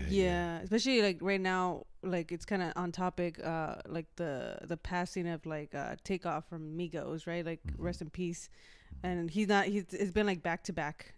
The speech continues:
Speaker 1: and especially, like, in hip hop, which is sad because, like, I think that's, like, the only genre that, like,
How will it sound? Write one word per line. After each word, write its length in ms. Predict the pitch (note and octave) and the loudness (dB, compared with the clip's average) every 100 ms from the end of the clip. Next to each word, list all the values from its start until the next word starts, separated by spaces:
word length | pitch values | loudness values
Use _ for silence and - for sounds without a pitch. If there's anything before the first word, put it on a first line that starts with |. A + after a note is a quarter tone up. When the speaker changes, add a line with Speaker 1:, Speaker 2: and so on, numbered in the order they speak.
| - | -4
Speaker 1:
and 240 | F3+ D#3+ | -2 -2
especially, 340 | F3+ A3 G#3 A3+ | 0 2 4 4
like, 160 | F#3 | 4
in 120 | D#3+ D3+ | 2 -2
hip 260 | E3+ - | -2 0
hop, 220 | F3+ E3+ | 0 2
which 120 | E3+ F3+ | 0 0
is 120 | - | 0
sad 320 | E3+ D#3+ D3+ - | 2 2 0 -6
because, 320 | E3 F3 D#3+ | -2 0 2
like, 120 | D#3+ | 0
I 60 | E3 | 0
think 160 | E3+ | 0
that's, 180 | E3+ - | 0 0
like, 180 | F3 - | -4 -2
the 140 | F3 | -2
only 380 | - F3 F3 E3+ | 0 2 2 0
genre 460 | D#3+ D#3+ D#3+ D#3 D#3 | 0 -2 0 0 -2
that, 260 | D3+ - - | -2 -4 -6
like, 360 | C#3+ - - | -10 -10 -18